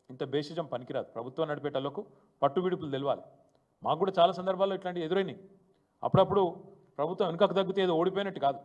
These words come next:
దానికి అంత బేసిజము, ఏదో మా కిరీటం పడిపోయింది,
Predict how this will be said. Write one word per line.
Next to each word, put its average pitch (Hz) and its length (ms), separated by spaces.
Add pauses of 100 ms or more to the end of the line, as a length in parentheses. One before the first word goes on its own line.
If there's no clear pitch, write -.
(480)
దానికి 143 180
అంత 143 140
బేసిజము, 156 640 (280)
ఏదో 143 80
మా 151 120
కిరీటం 156 360
పడిపోయింది, 156 640